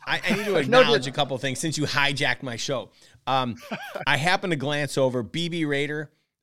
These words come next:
Speaker 1: Uh, for anyone that wants this hat, I saw B B Raider talking about, there's two new versions of this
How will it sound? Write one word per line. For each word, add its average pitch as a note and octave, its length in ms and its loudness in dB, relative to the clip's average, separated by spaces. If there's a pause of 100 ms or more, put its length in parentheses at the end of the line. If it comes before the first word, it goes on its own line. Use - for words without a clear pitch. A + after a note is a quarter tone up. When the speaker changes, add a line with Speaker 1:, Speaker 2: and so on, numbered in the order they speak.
(120)
Speaker 1:
Uh, A2+ 300 -2
for - 160 -6
anyone A#3 300 -4
that D#3+ 100 -4
wants C#3 240 -8
this B2+ 140 -10
hat, A2 320 -12
I - 60 -14
saw B2+ 200 -4
B A2+ 220 -6
B A2 160 -8
Raider G2 440 -8
talking G2 240 -12
about, E2+ 180 -12
there's G2 160 -12
two - 260 -8
new E3 140 -2
versions C3 440 -6
of A#2 100 -10
this A#2+ 280 -10